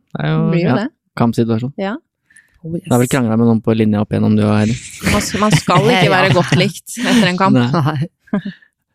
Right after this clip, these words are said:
Speaker 1: Men, eh, nå sa du noen av de beste minnene dine da, fra O L, som dere deler.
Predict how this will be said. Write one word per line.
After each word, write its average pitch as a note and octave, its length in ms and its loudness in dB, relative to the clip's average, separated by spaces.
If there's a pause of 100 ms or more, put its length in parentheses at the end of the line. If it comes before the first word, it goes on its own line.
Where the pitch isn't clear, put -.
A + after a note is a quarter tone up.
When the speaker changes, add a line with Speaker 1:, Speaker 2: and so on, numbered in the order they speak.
Speaker 1:
Men, D3 240 2
eh, C#3 460 2 (340)
nå C#3 120 2
sa C3 120 0
du B2 120 -2
noen A#2+ 200 2
av A2+ 80 2
de A#2 80 2
beste A#2 240 -2
minnene G2 240 0
dine A#2 140 2
da, C#3 100 0
fra A#2+ 120 0
O G#2+ 200 0
L, C#3+ 160 0
som A#2 160 0
dere G#2+ 240 2
deler. A2 400 0